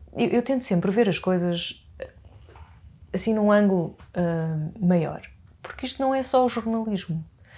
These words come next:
Isto tem a ver com a forma como o jornalista se tornou um assalariado.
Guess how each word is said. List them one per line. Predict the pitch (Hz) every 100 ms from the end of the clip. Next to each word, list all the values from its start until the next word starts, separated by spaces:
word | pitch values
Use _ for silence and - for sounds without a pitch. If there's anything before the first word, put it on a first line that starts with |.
| - - - -
Isto | -
tem | 240 233
a |
ver | 220 226
com | 220
a |
forma | 208 208 202 208
como | 208 208 202 202 -
o | 196
jornalista | 196 202 202 196 - 196
se | -
tornou | - 202 196
um |
assalariado. | 196 - 202 196 196 202 160